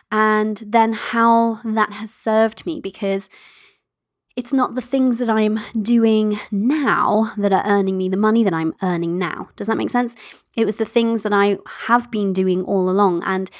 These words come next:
the things that I'm doing now are going to be the things that earn me the next level of money that I'm going to be earning. So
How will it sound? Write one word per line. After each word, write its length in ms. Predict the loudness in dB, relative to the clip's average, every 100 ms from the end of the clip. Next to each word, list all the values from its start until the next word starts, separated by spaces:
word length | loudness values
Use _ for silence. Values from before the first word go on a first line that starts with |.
| -18
the 60 | 0
things 200 | 2 4
that 60 |
I'm 100 | 4
doing 260 | 2 2 2
now 340 | 4 6 4
are 140 | 4 0
going 200 | 0 -2
to 80 | -4
be 80 |
the 80 | -8
things 240 | -2 0 0
that 120 | -2
earn 160 | -2 0
me 240 | -2 -4 -8 -4
the 220 | 0 2
next 480 | 2 2 0 -4 -2
level 260 | 0 0 -2
of 140 | -2
money 240 | -2 0
that 100 | -2
I'm 80 | -2
going 160 | -2 -2
to 80 | -4
be 100 | -2
earning. 360 | 2 0 0
So 260 | 2 2